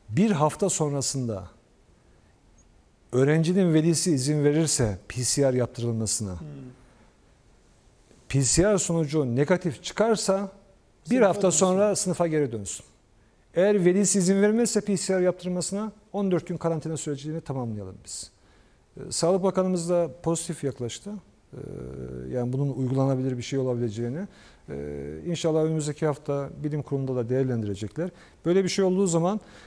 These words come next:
Speaker 1: e, ara verilen sınıfların tekrar yüz yüze eğitime dönme süre aralığı daralacak.
Speaker 2: Evet.
Speaker 1: Dolayısıyla çok daha sürdürülebilir bir yaklaşım ortaya
Speaker 2: Evet.
Speaker 1: konmuş olacak.
Speaker 2: Bu da oldukça önemli. Ee,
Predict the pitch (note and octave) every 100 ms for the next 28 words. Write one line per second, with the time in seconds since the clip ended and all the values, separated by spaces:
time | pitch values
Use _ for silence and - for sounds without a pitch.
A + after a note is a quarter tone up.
0 | - - B2 B2+ C3+ C3 - - B2+ E3
1 | F#3 F3+ F3 E3 E3 D3 E3 F3 G#3 G3
2 | - - - G3+ G#3 G3 D#3+ D3+ C#3+ E3
3 | D#3+ D#3 D#3 D#3+ D#3+ - D3+ C#3+ - B2+
4 | C3+ D3 B2 A#2 A2 G2+ G2 D#3+ D3+ E3
5 | D3 D#3+ D#3 E3+ E3+ - F#3+ F3+ D#3+ D3
6 | - D#3 C3+ C#3 C3 D3 C#3+ C3 A#2 B2+
7 | C3+ B2 B2 B2 A#2+ A2+ A2 A2 G#2 F#3+
8 | A3 F#3+ F#3+ F#3+ G#3 F3+ F3 F#3+ C#4+ -
9 | F3+ F3 F3